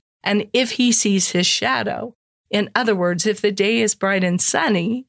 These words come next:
then we'll have six more weeks of winter.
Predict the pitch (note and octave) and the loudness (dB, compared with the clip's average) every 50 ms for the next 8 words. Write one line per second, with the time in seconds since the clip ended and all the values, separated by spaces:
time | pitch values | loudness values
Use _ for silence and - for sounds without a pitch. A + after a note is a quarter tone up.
0 | _ _ _ _ _ - - A3 A3 A3+ A3+ A3+ A#3 A3+ - A3 G#3 G3 - - | _ _ _ _ _ -4 -2 2 2 2 2 2 0 -2 -2 -4 -2 -2 -2 0
1 | - F#3+ - - - G3 F#3 F#3 F3+ F3+ F3 E3+ E3+ E3 D#3+ - - - - E3 | 0 0 -2 -2 0 2 2 2 2 0 0 -2 -2 -4 -2 -2 -2 -2 -2 -2
2 | D#3+ - E3 E3+ F3 F3+ - - - - G3+ F#3+ | -4 -2 -4 -2 -4 -4 -8 -10 -12 -14 -18 -18